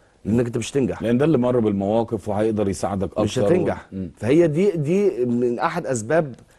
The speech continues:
Speaker 1: تأخر كابتن حسن شحاتة بعد ألفين وعشرة،
Speaker 2: مم.
Speaker 1: لأن هو حب ي-، عارف اللي هو إيه، لا أنا بقى إيه،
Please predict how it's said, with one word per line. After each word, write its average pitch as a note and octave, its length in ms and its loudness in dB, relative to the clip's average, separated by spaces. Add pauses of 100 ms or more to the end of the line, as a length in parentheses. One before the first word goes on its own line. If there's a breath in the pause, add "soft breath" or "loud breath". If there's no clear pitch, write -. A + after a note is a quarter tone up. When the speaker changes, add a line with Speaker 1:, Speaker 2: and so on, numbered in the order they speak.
(220 soft breath)
Speaker 1:
تأخر C#3+ 360 0
كابتن B2+ 280 -4
حسن C3+ 240 -6
شحاتة C3+ 320 -4
بعد C3+ 220 2
ألفين A#2 220 -2
وعشرة، F2+ 340 -6 (100)
Speaker 2:
مم. F2+ 180 -6 (160)
Speaker 1:
لأن G#2 160 2
هو C#3 140 4
حب C#3 300 -4
ي-، A2+ 460 2 (540 loud breath)
عارف B2 260 -2
اللي A2+ 140 2
هو C3 100 4
إيه، B2+ 380 4
لا B2+ 200 2
أنا C3 120 0
بقى C#3 220 2
إيه، C#3+ 220 4